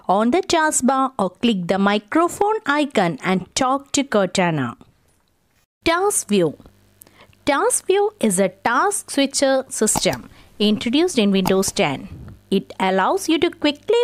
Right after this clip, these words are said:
move within your open windows and applications. Clicking the task view button on the taskbar displays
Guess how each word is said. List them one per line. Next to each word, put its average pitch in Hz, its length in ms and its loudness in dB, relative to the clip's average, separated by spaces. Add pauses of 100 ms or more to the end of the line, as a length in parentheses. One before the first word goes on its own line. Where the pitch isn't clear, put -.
move 202 380 0
within 208 320 0
your 320 260 0
open 359 560 0
windows 330 540 0
and 233 280 0
applications. 202 1000 -2 (680)
Clicking 381 380 0
the 554 180 0
task 339 300 -2
view 392 160 2
button 254 580 0
on 202 220 -2
the 196 80 2
taskbar 285 720 0
displays 233 500 0